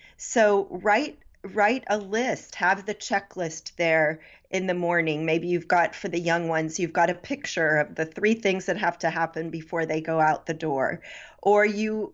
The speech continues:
you write a note, hand it to the boy, schedule of the day, whatever it might be. So, and every kid is different, so you have to adjust. But when you have some things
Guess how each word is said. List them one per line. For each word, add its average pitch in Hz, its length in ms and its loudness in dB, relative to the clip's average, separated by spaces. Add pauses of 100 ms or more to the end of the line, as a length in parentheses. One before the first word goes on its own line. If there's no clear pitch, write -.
you 196 300 -6
write 180 400 2
a 196 80 2
note, 208 520 0 (420)
hand 170 360 -4
it 190 140 -8
to 196 120 -6
the 170 120 -2
boy, 139 500 0 (920)
schedule 196 460 2
of 180 120 0
the 185 100 -2
day, 156 400 0 (260)
whatever 175 380 -2
it 170 140 -2
might 160 320 -6
be. 160 240 -6
So, 170 460 -2 (340)
and 254 260 2
every 320 320 0
kid 294 280 -8
is 240 180 -2
different, 175 540 -6
so - 140 -2
you 226 160 0
have 247 340 0
to 202 260 -2
adjust. 254 640 -2
But - 180 -4
when 226 380 0
you 240 140 0
have 208 420 0
some 185 240 -6
things 190 600 -8